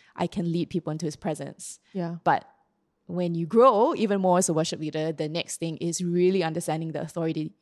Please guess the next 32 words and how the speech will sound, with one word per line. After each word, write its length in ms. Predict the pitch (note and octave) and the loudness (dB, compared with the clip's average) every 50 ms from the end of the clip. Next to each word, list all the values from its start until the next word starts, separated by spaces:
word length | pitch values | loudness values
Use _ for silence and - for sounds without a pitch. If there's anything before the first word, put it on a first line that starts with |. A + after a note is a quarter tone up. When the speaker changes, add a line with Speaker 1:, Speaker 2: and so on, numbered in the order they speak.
| _ _ | _ _
Speaker 1:
that 100 | - - | 0 2
you 80 | F3 E3+ | 2 2
carry, 380 | - - F3+ D3 D3 D3+ E3+ - - - - - _ | 2 0 0 0 0 -2 -4 -6 -8 -14 -20 -10 _
because 260 | - G3 - A3+ F#3+ F3 | 0 2 4 4 4 4
you're 120 | F#3+ F3 | 4 4
actually 240 | D3 G3+ - C4 A#3 | 4 4 2 2 2
gonna 180 | G#3+ F#3 D#3 | 2 2 0
sing 480 | D#3+ - - - - - G3 F#3+ F#3 F#3+ | -2 -2 -6 -2 0 2 2 2 2 2
differently, 380 | F3 F3+ - - F#3 E3+ F3 E3+ | 2 0 2 2 0 0 0 -2
you're 140 | E3 E3 E3 | -2 0 0
gonna 180 | F3 F3+ D#3 | 0 0 -2
speak 400 | D#3 - - - - F3+ E3 - | -2 -4 -8 -4 -2 -4 -4 0
differently 380 | - F3+ D#3+ - F3 D3 A2 - | -2 -2 -2 0 -4 -4 -4 -4
Speaker 2:
Yeah. 220 | F3+ F3+ F3 - - - _ _ _ _ | -4 -2 -4 -4 -6 -8 _ _ _ _
Speaker 1:
when 260 | - F#3 F#3+ E3 E3+ | 0 0 0 0 0
you 200 | E3 D#3 E3+ E3+ | 0 0 0 2
really 260 | D#3+ E3+ F3 E3+ F3 E3+ | 4 4 4 4 2 2
know, 380 | E3 D#3+ D#3 D3+ D3 D3+ D3+ - - | 2 0 0 0 0 -2 -2 -2 -2
um, 460 | - E3+ D#3 D3+ D3+ D3+ D3+ D3+ E3 F3 | -4 -2 -2 -2 -4 -4 -6 -8 -10 -4
that, 280 | F3+ D3+ - - B2+ - | 0 2 2 2 2 0
yeah, 100 | - E3 B2+ | 0 0 0
Je-, 260 | - - G3 F#3+ - - - | 2 0 -2 -2 -4 -2 0
that 240 | E3+ - E2 - - | 0 0 0 -2 -2
Jesus 540 | E3 G3+ G3 G#3 G3+ F#3 G#3 G3+ G3+ G3 - | 0 2 4 4 4 4 4 4 2 2 0
has 340 | G3 E3 E3 D#3 - - - - | 0 0 0 0 -2 -4 -4 2
all 180 | - F#3 F#3+ F3 | 4 6 6 6
authority 340 | E3+ - F3 E3 D#3+ D#3+ E3 | 4 2 0 0 0 0 -2
given 240 | D3+ E3 D3+ D#3+ D#3 | -2 -2 -4 -4 -4
to 100 | - G#3+ | -2 -2
Speaker 2:
Yeah. 100 | G#3 G3 | 0 2
Speaker 1:
him, 360 | F#3+ F#3 D#3 D3+ F#3+ A#3 A#3+ - - - - - - - _ _ | 2 2 2 2 0 0 -2 -4 -10 -20 -20 -20 -20 -20 _ _
um, 420 | - F3+ E3+ D#3+ D#3 D#3+ D#3 E3+ | -4 -2 -2 -2 -2 -4 -6 -8